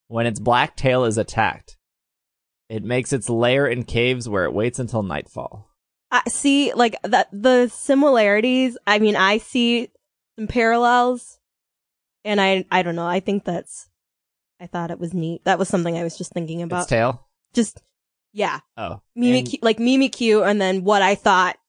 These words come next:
Speaker 2: <laughs> was true of Wobbuffet.
Speaker 1: Oh, sure. Uh, in Diamond and Pearl, it says, "A Despoli tries to keep its black tail hidden. It's said to be pro-, it's, it,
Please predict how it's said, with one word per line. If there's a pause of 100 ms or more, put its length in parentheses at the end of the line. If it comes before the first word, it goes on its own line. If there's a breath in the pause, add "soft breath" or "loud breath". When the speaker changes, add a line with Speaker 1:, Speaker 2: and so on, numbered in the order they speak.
Speaker 2:
<laughs>
was
true
of
Wobbuffet.
Speaker 1:
Oh,
sure.
Uh,
in
Diamond
and
Pearl,
it
says,
"A
Despoli
tries
to
keep
its
black
tail
hidden.
It's
said (380)
to
be
pro-, (100)
it's, (240)
it,